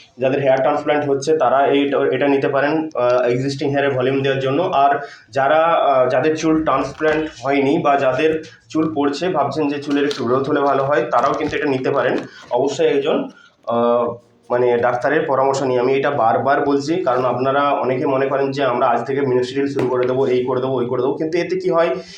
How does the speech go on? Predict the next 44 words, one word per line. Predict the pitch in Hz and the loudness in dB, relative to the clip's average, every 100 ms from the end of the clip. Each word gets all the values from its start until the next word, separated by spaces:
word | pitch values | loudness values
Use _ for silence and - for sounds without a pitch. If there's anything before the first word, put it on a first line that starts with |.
| - | -6
আপনার | 120 139 170 | -2 0 0
স্ক্যাল্প | - 139 147 | 0 0 0
কন্ডিশন | 156 165 165 160 | 0 0 0 0
আপনি | 156 156 | 0 0
বোঝেন | 127 131 143 | 0 0 0
না | 143 143 | 0 0
বা | 135 | 0
আপনার | 120 135 | 2 0
স্ক্যাল্পের | 135 123 120 127 147 | -2 -2 -2 -2 -4
কি | - | -6
কন্ডিশন | 131 120 120 127 135 | -4 -2 -2 -4 -4
আছে | 123 | -4
সেটা | 123 120 | -4 -4
আপনি | 120 127 | -2 -2
জানেন | 117 120 | -2 -2
না, | 127 139 | -2 -4
সেক্ষেত্রে | 131 131 139 139 | -6 -8 -6 -6
সেটা | 139 131 135 131 - - | -4 -2 -2 -2 -6 -8
রিঅ্যাকশন | 117 143 - 160 | -2 -2 0 -2
হতে | 151 147 | -2 -2
পারে, | 139 143 151 - - | 0 0 -2 -6 -14
ঘুরে | 113 110 131 143 | -12 -6 -2 0
আপনার | 143 143 143 | 2 0 -2
চুল | 156 151 | -4 -4
পড়তে | 139 139 156 | 0 0 0
পারে | 143 139 160 - - - | 0 0 -2 -6 -8 0
বা | |
আপনার | 143 - 147 160 | 2 2 2 0
জন্য | 160 165 170 170 147 | 0 0 0 -2 -2
কোন, | 160 | 0
আহ, | 190 190 - - - 156 156 156 | 0 -4 -10 -20 -8 -2 -2 -2
কি | 156 175 131 | -4 -6 0
ধরনের | 135 156 175 185 | 0 2 2 2
হচ্ছে, | 185 180 185 | 0 -4 -2
আহ, | 180 175 143 135 123 127 | -2 -2 -2 0 0 0
minoxidil-এর | 143 156 160 165 170 | 0 0 -4 -2 -2
প্রিপারেশনের | 170 139 156 151 160 | -2 -4 -4 -2 -2
প্রয়োজন | 160 147 156 | -2 -2 -2
সেটা | 165 143 147 | -2 -2 -2
কিন্তু | 147 165 | -2 -2
আপনারা | 143 147 180 - - - - | -2 0 -2 -4 -10 -10 -4
অনেকেই | 143 156 180 | -2 0 0
জানেন | 131 127 151 120 | 0 0 0 0
না। | 98 | -4